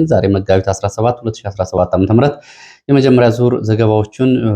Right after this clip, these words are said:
በበርካታ አካባቢዎች አጠናቅሬ ይዤ ቀርቤያለሁ። እናንተም እየተከታተላችሁ አብራችሁ እንድትቆዩ ነው በአክብሮት የምጋብዛችሁ። በሰዓት ከምሰሟቸው መረጃዎች መካከል በካምፕ ውስጥ እጅ ሰጥተው የነበሩ ታጣቂዎች እንደዚሁ ተረሽነዋል የሚለውን መረጃ ጨምሮ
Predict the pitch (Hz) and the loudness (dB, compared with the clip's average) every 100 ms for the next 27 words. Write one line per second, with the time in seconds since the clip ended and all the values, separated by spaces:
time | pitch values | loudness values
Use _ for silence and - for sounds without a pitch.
0 | 98 107 104 101 110 - 110 107 - 104 | -2 0 2 2 -2 -4 -6 -6 -4 -2
1 | 104 101 101 - 101 98 95 95 104 107 | -2 -2 -6 -4 -6 -2 -2 0 0 0
2 | 107 110 113 117 117 110 110 104 104 104 | 0 2 2 2 2 2 0 -2 -2 -4
3 | 104 - 104 - 101 104 - 107 104 107 | -6 -4 -6 -2 -2 -2 -2 -4 -2 0
4 | 110 107 101 104 104 107 104 110 113 120 | 2 2 0 -4 -8 -4 -2 -2 -2 0
5 | 123 120 131 131 - - - - 139 143 | 0 2 0 0 -10 -20 -20 -6 -4 0
6 | 135 - 117 113 110 110 107 107 104 104 | -2 0 -2 0 0 0 0 0 0 0
7 | 104 107 107 110 - 147 135 98 - 90 | -2 -6 -2 -4 -2 0 0 0 0 0
8 | 90 113 - 101 - 101 - 95 95 95 | 0 -6 -8 -10 -6 -6 -2 -2 -2 -2
9 | 101 104 92 98 92 104 95 - 95 92 | -4 -2 -2 -2 -4 -2 -4 -2 -2 0
10 | 95 104 107 104 - 113 104 98 95 98 | -2 -2 -2 -2 -2 0 0 0 -2 -2
11 | 95 95 101 101 117 110 | -2 -2 -2 2 2 2